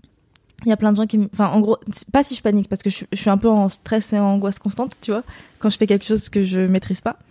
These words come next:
Mais, euh, mais je pense que si je, je panique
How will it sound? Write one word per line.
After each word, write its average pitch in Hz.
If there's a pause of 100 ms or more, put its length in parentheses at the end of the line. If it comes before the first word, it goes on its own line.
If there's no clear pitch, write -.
(420)
Mais, 214
euh, 196 (800)
mais 208
je -
pense 254
que 226
si 240
je, 226 (220)
je 202
panique 208